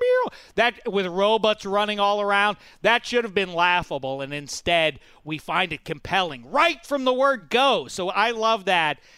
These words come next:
Return of the Jedi, a little overrated. The best one, the sleeper one, Rogue One. That's the third. Win, play, show.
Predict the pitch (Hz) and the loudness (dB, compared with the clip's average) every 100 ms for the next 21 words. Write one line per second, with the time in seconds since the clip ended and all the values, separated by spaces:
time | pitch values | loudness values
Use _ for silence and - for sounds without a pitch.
0 | _ _ 170 - 247 254 226 190 208 190 | _ _ -8 -2 0 0 -4 -2 0 2
1 | 175 165 185 202 196 185 170 165 165 165 | 2 0 -2 -2 -2 -2 -4 -2 -2 -2
2 | 156 143 _ _ - 156 120 233 254 - | -4 -8 _ _ -8 -6 0 0 0 -8
3 | 123 110 117 120 - 196 262 - 143 123 | -12 -12 -14 -14 -12 -8 -8 -6 -8 -6
4 | 113 113 - 135 160 175 165 135 143 180 | -10 -12 -16 -6 -2 0 -2 -4 -4 -2
5 | 131 101 110 165 233 - - 156 - 202 | -4 -6 0 0 0 -4 -8 -8 -6 -4
6 | 170 104 127 214 247 - 233 190 - 214 | -4 -6 -4 -4 -4 -4 -4 -4 -4 0
7 | 175 151 | 0 -2